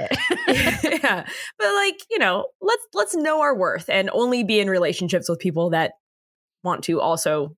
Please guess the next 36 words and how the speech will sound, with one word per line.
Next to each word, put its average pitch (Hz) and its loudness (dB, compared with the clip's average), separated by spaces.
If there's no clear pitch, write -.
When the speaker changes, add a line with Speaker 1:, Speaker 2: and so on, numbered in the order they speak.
Speaker 2:
know 160 0
and 147 -4
see - -4
that - -4
and 147 -10
respect - -8
that. - -12
Speaker 1:
Yeah. 135 -6
Speaker 2:
Yeah. 156 -4
Speaker 1:
And 160 -2
that 214 2
Speaker 2:
Rant 440 2
Speaker 1:
includes 427 2
your 370 2
Speaker 2:
over, 359 2
Speaker 1:
relationship 190 2
Speaker 2:
let's - -2
Speaker 1:
with 180 -2
yourself. 147 -2
Speaker 2:
Oh 381 0
my 494 2
God, 440 2
I 523 2
was 427 2
just 294 2
thinking 480 0
about 233 0
how 262 0
that's 277 0
something 330 -2
I 381 2
should 415 -2
try. 302 0
<laughs> 269 -2
Speaker 1:
Yeah, 370 -2
Kim. 196 -2